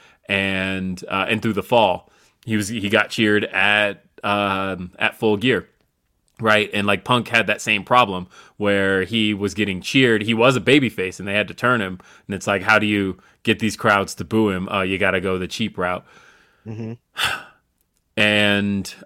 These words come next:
Speaker 1: uh, yeah, I don't know. I, I get why it's done,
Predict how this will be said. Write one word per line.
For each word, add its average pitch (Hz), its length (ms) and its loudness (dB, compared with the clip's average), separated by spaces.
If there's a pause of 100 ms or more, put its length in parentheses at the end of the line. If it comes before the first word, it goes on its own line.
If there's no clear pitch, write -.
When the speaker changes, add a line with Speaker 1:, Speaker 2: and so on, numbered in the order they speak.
Speaker 1:
uh, 92 600 -2 (280)
yeah, 175 260 4
I 156 100 2
don't 170 140 0
know. 120 260 2 (180)
I, 120 500 4 (800)
I 123 80 -2
get 156 280 6
why 165 200 4
it's 135 160 0
done, 104 460 0